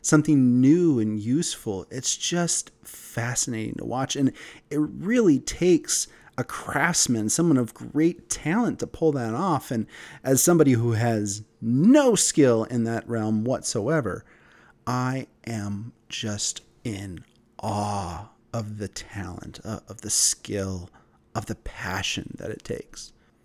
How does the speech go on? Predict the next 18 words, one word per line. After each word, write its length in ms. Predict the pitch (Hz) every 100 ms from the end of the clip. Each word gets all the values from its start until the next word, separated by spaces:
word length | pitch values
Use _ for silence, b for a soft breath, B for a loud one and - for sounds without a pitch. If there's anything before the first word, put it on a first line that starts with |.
| b b b b b
The, 140 | - 143 _ _ -
the 100 | 143
term 420 | - 240 277 247
that 140 | 143
I, 120 | 120 113
I 100 | 143
usually 340 | 151 143 135
think 360 | - - 175 170
of 160 | 131
when 160 | 113 107
I, 140 | 104 101
I 40 |
see 240 | - - 180
one 140 | 180
of 80 | 131
these 200 | 117 107
videos 500 | 107 107 104 104 107
is 320 | 104 101